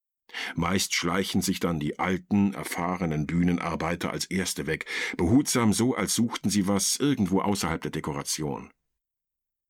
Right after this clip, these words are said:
Dann kommt der Regisseur. Meistens legt er dir den Arm um die Schulter und flüstert:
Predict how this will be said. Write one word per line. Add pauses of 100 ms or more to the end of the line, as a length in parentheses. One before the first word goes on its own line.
(400)
Dann
kommt
der
Regisseur. (580)
Meistens
legt
er
dir
den
Arm
um
die
Schulter
und
flüstert: